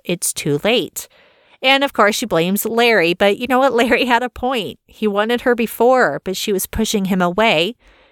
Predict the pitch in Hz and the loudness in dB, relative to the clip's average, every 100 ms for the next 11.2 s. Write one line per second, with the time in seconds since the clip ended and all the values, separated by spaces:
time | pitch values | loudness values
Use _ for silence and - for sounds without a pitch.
0 | _ 247 240 165 175 - - 233 285 269 | _ -4 0 0 0 -4 -4 0 0 -2
1 | - 190 - - - 160 156 160 151 185 | -2 -2 -2 -4 -2 -2 0 -2 0 -2
2 | 170 - - - _ _ _ _ _ _ | -2 -8 -12 -12 _ _ _ _ _ _
3 | - 214 214 208 226 254 247 214 208 180 | 0 2 4 2 0 2 2 2 0 -2
4 | 190 - 190 180 - 214 - - 185 147 | -2 -2 -2 -2 0 -2 -2 -4 -4 -4
5 | 170 180 180 196 180 180 175 185 175 170 | -6 -4 -2 0 0 0 0 0 -2 -4
6 | 180 175 175 196 175 160 185 - 175 202 | -2 -2 -4 -4 -4 -4 -6 -6 -6 -4
7 | 190 160 - 175 - 185 196 180 156 147 | -2 -2 -4 -8 -4 -4 -2 -2 -2 -2
8 | 185 - 170 170 151 143 143 - 160 - | -8 -8 -6 -2 0 0 -4 -4 -4 -2
9 | 143 151 - _ _ _ - 208 202 196 | 0 -2 -4 _ _ _ -4 0 0 -2
10 | 196 170 170 160 147 - 156 131 123 143 | -4 -4 -4 -2 -4 -4 -4 -4 -6 -10
11 | 214 - | -10 -14